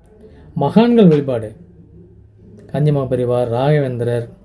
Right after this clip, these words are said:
ஆதிசங்கரர், ராமானுஜர், இவருடைய போதனைகளை கேட்பது, அவங்களுடைய ஆசிரமங்களுக்கு போயிட்டு வருது, க-, சங்கர மடத்துக்கு போறது, ராகவேந்திரா மண்டபத்துக்கு போறது,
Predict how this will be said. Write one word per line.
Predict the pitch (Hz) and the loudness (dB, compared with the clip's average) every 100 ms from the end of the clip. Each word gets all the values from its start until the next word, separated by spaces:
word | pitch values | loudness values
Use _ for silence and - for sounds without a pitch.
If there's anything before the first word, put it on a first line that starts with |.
| - - - _ - - 131 | -20 -20 -20 _ -20 -8 2
ஆதிசங்கரர், | 160 170 - 120 123 123 120 | 4 2 -2 -6 -4 -4 -4
ராமானுஜர், | 131 165 151 127 117 123 117 - - - - - _ _ _ - - - | 0 2 2 -2 -4 -4 -6 -16 -20 -20 -20 -20 _ _ _ -20 -10 2
இவருடைய | 170 202 185 165 151 135 127 117 117 | 4 6 6 6 4 -2 -4 -8 -12
போதனைகளை | 139 156 165 139 | -4 2 2 0
கேட்பது, | 123 131 135 123 131 139 - _ _ _ _ _ _ - - - - - | -8 -12 -8 -8 -6 -8 -12 _ _ _ _ _ _ -20 -20 -20 -20 -4
அவங்களுடைய | 135 170 202 180 160 143 131 123 113 | 4 4 6 4 4 2 -2 -6 -8
ஆசிரமங்களுக்கு | 139 165 143 135 | -8 -8 -8 -10
போயிட்டு | 127 123 | -10 -10
வருது, | 123 123 | -10 -10
க-, | 127 117 | -12 -10
சங்கர | 135 139 | -8 -6
மடத்துக்கு | 131 127 113 | -6 -6 -6
போறது, | 117 113 113 120 - - _ _ _ _ _ _ _ _ _ - - | -4 -4 -2 -4 -8 -20 _ _ _ _ _ _ _ _ _ -20 -12
ராகவேந்திரா | 135 135 143 135 135 | -4 0 0 -2 -4
மண்டபத்துக்கு | 131 127 131 123 120 | -6 -6 -6 -6 -6
போறது, | 117 117 | -6 -6